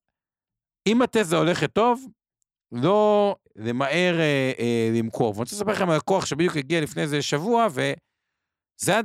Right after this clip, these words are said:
דבר מדהים. הוא התחיל עם תיק של איזה מיליון וקצת שקל, לפני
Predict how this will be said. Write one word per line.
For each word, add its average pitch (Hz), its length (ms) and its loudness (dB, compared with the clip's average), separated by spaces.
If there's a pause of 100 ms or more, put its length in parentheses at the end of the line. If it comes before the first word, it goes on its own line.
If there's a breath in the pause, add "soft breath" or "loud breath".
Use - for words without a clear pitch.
(420)
דבר 170 280 2
מדהים. 170 460 -2
הוא 131 160 -2
התחיל 226 260 -4
עם 214 80 -2
תיק 202 240 -4
של 160 200 0
איזה 120 340 -2
מיליון 135 600 0
וקצת 139 420 -4
שקל, 104 500 -6 (360)
לפני 147 600 -2